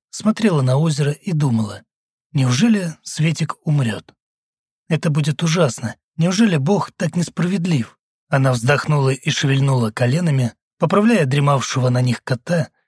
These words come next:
Кот щурил глаза и делал носом григри. Казалось, он был до того влюблен в себя, что повторять свое собственное имя доставляло ему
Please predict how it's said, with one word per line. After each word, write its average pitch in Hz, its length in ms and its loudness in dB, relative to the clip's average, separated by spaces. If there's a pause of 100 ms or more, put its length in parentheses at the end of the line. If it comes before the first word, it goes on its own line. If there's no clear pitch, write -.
(260)
Кот 170 160 0
щурил 151 380 0
глаза 156 400 2
и 147 100 2
делал 147 340 2
носом 151 540 0
григри. 127 520 -6 (280)
Казалось, 127 540 0
он 131 160 0
был 131 160 2
до 127 160 -2
того 175 260 0
влюблен 123 500 0
в 110 60 -8
себя, 120 400 -2 (320)
что 156 340 0
повторять 147 540 0
свое 147 220 0
собственное 135 640 -2
имя 156 460 -2 (340)
доставляло 165 540 0
ему 151 280 0